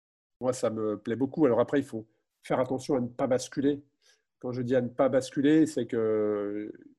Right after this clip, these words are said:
voilà, on a, on connaît tous dans notre entourage des personnes qui, qui, euh, bah, sont devenues tellement accros que c'est, c'est de l'addiction et, euh,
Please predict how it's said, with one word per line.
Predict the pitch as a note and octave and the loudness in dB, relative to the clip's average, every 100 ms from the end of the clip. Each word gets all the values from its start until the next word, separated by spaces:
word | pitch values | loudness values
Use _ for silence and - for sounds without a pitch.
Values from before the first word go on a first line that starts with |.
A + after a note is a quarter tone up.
| _ | _
voilà, | B2+ C#3 | 2 4
on | C3 | 4
a, | A#2 _ _ _ _ - | -2 _ _ _ _ -10
on | D3+ | -6
connaît | A#2+ C3 C3 | -2 -2 -2
tous | C3 F3+ D3+ | 0 2 4
dans | C3 | 2
notre | A#2+ | 0
entourage | B2+ B2 C3 D#3 B2 | -4 2 6 6 4
des | A#2 | 0
personnes | B2 - D3+ C#3+ | -2 0 0 0
qui, | - C3+ B2+ A#2 - _ _ _ _ _ _ _ _ | -2 -2 0 -2 -6 _ _ _ _ _ _ _ _
qui, | - C#3 A#2+ | -6 0 2
euh, | A2+ A2 A2 | 2 0 0
bah, | A#2 | -2
sont | A2+ B2 | -2 -4
devenues | A2+ B2 B2 | -4 -2 0
tellement | B2+ A#2+ A#2 | 0 0 0
accros | A#2 D3+ D#3+ | 0 2 2
que | D#3 | 0
c'est, | - A2 G#2+ | -2 0 0
c'est | - A2 | -4 -6
de | |
l'addiction | B2 A2+ - - D#3+ D#3+ | -6 -8 -8 0 4 4
et, | D3 | 4
euh, | A#2 G#2+ | 2 2